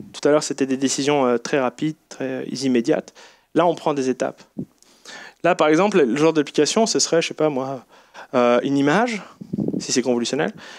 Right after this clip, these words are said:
et puis une phrase qu'il a décrite. D'accord ? Sachant que, euh, euh, ce serait, euh, à base de, de deep endings, enfin, des, des choses comme ça, hein. Enfin, je, je, je vais à grands coups de sabre, hein. Je suis désolé, mais j'ai juste un cas d'exemple, un exemple.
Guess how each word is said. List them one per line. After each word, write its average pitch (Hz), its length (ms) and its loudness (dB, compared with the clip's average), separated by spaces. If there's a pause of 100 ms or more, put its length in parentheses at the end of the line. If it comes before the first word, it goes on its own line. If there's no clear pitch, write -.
(140)
et 139 80 2
puis 151 160 2
une 143 80 4
phrase 196 300 2
qu'il 147 100 -2
a 131 60 4
décrite. 131 320 -4 (1900)
D'accord ? 233 200 -10 (720)
Sachant 160 240 0
que, 160 120 2
euh, 139 480 6 (420)
euh, 117 300 6
ce 123 140 -2
serait, 151 360 4
euh, 131 240 6
à 131 140 4
base 156 340 2
de, 143 380 6
de 131 120 6
deep 135 200 -2
endings, 156 320 2
enfin, 131 160 0
des, 131 120 2
des 143 120 -4
choses 180 180 2
comme 147 140 0
ça, - 120 -8
hein. 123 120 -2
Enfin, 139 200 0
je, 123 180 2
je, 117 240 0
je 131 120 0
vais 147 120 4
à 151 80 4
grands 139 180 0
coups 143 140 -6
de - 40 -6
sabre, 120 220 0
hein. 127 180 -8
Je - 60 -20
suis - 100 -20
désolé, 123 260 -2
mais - 120 -14 (400)
j'ai 131 340 2
juste 160 260 2
un 156 160 2
cas 170 140 0
d'exemple, 131 400 0
un 147 140 0
exemple. 123 340 -6